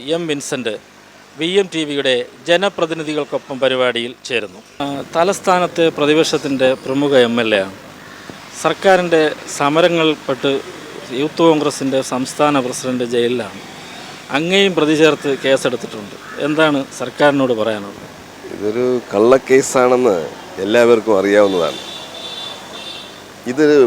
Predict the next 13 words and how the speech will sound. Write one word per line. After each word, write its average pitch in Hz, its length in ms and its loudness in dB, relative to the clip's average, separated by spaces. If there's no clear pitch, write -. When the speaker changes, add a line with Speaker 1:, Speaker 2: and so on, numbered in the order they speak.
Speaker 2:
പൊതുമുതൽ 156 420 4
നശിപ്പിച്ചതിൻ്റെ 127 680 0
പേരിലാണ് 113 440 4
കേസെടുത്തിരിക്കുന്നത്. 90 760 0
സർക്കാരിൻ്റെ 165 600 4
കയ്യിൽ 147 280 6
എല്ലാ 127 200 6
വിഷ്വൽസും 117 560 4
ഉണ്ട്. 87 180 -4
ഇതിലേതെങ്കിലും 147 840 6
ഒരു 135 180 6
വിഷ്വൽസിൽ 101 540 -2
ഞങ്ങൾ 127 240 4